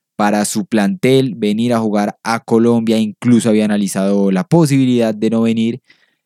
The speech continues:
Y bueno, un día después de que se dieran a conocer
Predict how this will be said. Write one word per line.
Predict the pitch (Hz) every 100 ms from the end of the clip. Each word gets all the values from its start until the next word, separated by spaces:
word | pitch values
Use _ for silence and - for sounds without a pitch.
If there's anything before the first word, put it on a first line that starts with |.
| -
Y | 131
bueno, | 165 202 180 - _ _ -
un | 151 160
día | 160 160
después | 135 - 180 208
de | 151 123
que | 113
se | 110
dieran | 110 123 131
a |
conocer | 127 117 110 120 123